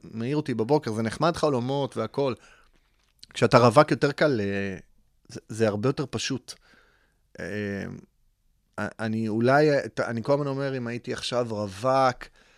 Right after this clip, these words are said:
אז היה לי הרבה יותר פשוט בסטנדאפ. קודם כל, בעשיית סטנדאפ לא היה לי יותר פשוט, אבל ה-, היה לי הרבה פחות לחץ, ב-, הייתי, הייתי באמת מתרכז בזה. ו-,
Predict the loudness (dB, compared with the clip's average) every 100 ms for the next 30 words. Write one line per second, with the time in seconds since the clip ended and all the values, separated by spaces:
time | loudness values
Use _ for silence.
0 | _ _ -12 -2 0 2 0 0 -4 -4
1 | -6 -6 -4 -4 -6 -6 -4 -2 2 0
2 | 0 _ _ _ -20 -20 _ _ _ -8
3 | -4 2 2 6 6 6 2 2 0 -2
4 | 2 4 4 6 6 4 2 -2 -2 -2
5 | -2 0 0 2 0 -2 _ _ _ -6
6 | -4 -2 0 0 2 0 -2 -6 -4 0
7 | 2 2 2 0 0 2 2 2 0 -2
8 | -4 -2 0 2 2 0 -2 -2 4 4
9 | 4 -2 -2 -8 _ _ _ _ _ _
10 | _ _ _ _ _ _ -20 -20 _ _
11 | -18 -4 0 2 2 2 0 0